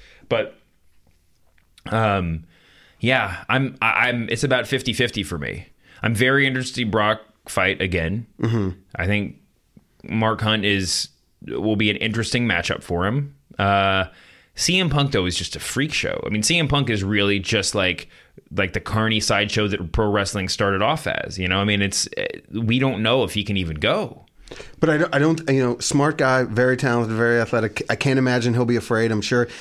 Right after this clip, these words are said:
Speaker 2: he's not gonna run around the ring. Uh,
Speaker 1: No.
Speaker 2: he's, you know, he'll take it head on and, and, uh,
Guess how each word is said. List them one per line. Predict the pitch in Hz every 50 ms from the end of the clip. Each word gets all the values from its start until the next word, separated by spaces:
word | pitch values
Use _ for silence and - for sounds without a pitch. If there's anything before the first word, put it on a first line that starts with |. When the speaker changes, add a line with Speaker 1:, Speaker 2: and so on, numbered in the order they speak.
| - - - -
Speaker 2:
he's | 110 101
not | 123 127 127
gonna | 127 123 120 113 104 - - _ _ _
run | - 101 117 123 123
around | 127 123 120 120
the | 120 117
ring. | 117 120 120 120 120 117 113 110 - 104 101 104 -
Uh, | 107 107 107 104 107 107 107 104
Speaker 1:
No. | - - - - - -
Speaker 2:
he's, | - 147 139 - - -
you | - 311
know, | 330 294
he'll | 151 170 160
take | 165 - 175 175 185
it | 175 165 175 - - -
head | 107 135 151 160
on | 156 139 151 165 165
and, | 156 147 151 147 147 143 143 - - - - - - - - - - - - - -
and, | - - 104 117 127 131
uh, | 139 139 139 139 143 143 139 135